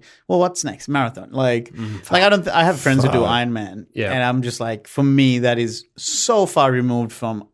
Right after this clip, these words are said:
Speaker 1: anything I can give a fuck about. 'Cause the Ironman is after doing, you know, uh, I think it's, like, one point eight swim, uh, hundred eighty K bike ride,
Speaker 2: Yeah,
Speaker 1: and
Speaker 2: that's
Speaker 1: then,
Speaker 2: right.
Speaker 1: then a marathon.
Speaker 2: Then a marathon.
Speaker 3: See, I could do the other two. I reckon I could build up. I just,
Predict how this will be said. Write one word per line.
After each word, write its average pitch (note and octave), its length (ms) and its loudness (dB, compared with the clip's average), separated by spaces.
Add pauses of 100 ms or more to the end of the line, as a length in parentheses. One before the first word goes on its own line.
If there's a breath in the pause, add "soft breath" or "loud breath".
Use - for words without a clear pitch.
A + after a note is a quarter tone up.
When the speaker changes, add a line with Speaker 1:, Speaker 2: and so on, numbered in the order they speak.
Speaker 1:
anything C#3 300 -2
I - 80 -4
can - 140 -10
give A2+ 100 -4
a G#2 60 -10
fuck - 340 -14
about. - 320 -10 (300 loud breath)
'Cause D#3+ 120 2
the C3+ 100 4
Ironman D3+ 500 2
is A#2 100 -2
after B2 340 2
doing, A#2+ 460 -4
you B2+ 100 0
know, G#2 300 -6
uh, B2 160 -2
I B2 60 -6
think B2 120 -6
it's, A2+ 120 -8
like, G#2+ 100 -6
one A2+ 160 -2
point A2+ 180 -4
eight A2 200 -6
swim, C3 500 -4 (340 loud breath)
uh, A2 220 -4
hundred B2+ 400 -4
eighty D3 300 -4
K F#3 180 -2
bike F3+ 320 -6
ride, G3+ 160 -4
Speaker 2:
Yeah, - 60 -2
Speaker 1:
and - 100 -4
Speaker 2:
that's C#3 140 0
Speaker 1:
then, C3+ 160 2
Speaker 2:
right. - 120 -4
Speaker 1:
then C3+ 140 2
a B2+ 60 2
marathon. G#2+ 260 -4
Speaker 2:
Then G#2 140 -4
a G2+ 40 -6
marathon. F#2+ 440 -8 (180)
Speaker 3:
See, E3+ 140 -4
I G3+ 100 -2
could A#3 140 -4
do G3+ 160 4
the C3+ 120 0
other D3+ 220 2
two. F2 380 -6
I D3+ 80 0
reckon E3+ 180 2
I C#3+ 40 4
could C3 120 0
build A#2 160 0
up. A2 100 -2
I A#2 80 -10
just, C3+ 200 -10